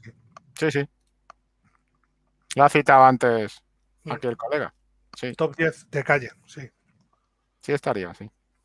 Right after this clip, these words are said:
Speaker 1: Más cositas. Rodrigo Yáñez, muchísimas gracias. Esta pregunta me ha molado mucho cuando la he visto antes.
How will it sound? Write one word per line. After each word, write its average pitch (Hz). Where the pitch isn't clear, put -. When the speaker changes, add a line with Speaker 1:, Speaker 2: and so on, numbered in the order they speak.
Speaker 1:
Más 185
cositas. 147
Rodrigo 180
Yáñez, 190
muchísimas 165
gracias. 156
Esta 170
pregunta 156
me 156
ha 151
molado 143
mucho 147
cuando 135
la 131
he -
visto 127
antes. 113